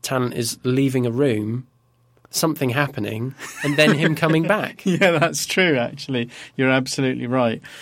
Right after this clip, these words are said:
Speaker 2: Um, we haven't really, we haven't really talked about what Jane's up to. I'm assuming something whimsical.
Speaker 1: Uh, she was away on business today.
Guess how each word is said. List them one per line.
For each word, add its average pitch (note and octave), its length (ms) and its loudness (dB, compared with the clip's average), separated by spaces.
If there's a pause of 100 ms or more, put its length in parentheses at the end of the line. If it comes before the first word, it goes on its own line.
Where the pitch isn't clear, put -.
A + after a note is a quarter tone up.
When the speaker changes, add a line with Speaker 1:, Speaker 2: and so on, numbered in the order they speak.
(200)
Speaker 2:
Um, C3+ 320 2
we D3+ 160 2
haven't G3+ 180 4
really, C#3+ 340 2
we C#3 160 2
haven't D#3 220 2
really C3+ 140 2
talked C3 240 -4
about A2+ 200 2
what A2+ 180 0
Jane's A#2 340 0
up A2+ 180 -2
to. A2+ 160 -2
I'm A2+ 140 0
assuming B2+ 380 0
something A#2 380 -2
whimsical. A#2 580 -2 (1500)
Speaker 1:
Uh, C3 160 4
she E3 160 0
was C3 100 2
away B2 140 2
on A2+ 80 2
business A#2 540 0
today. B2 360 0